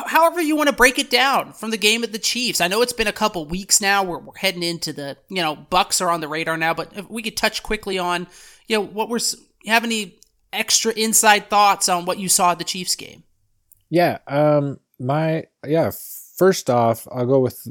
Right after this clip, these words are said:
Speaker 2: the good, and I'm actually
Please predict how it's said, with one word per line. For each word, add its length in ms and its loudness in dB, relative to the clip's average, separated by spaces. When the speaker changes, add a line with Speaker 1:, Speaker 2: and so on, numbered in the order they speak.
Speaker 2:
the 180 0
good, 640 4
and 100 -6
I'm 220 -4
actually 840 -2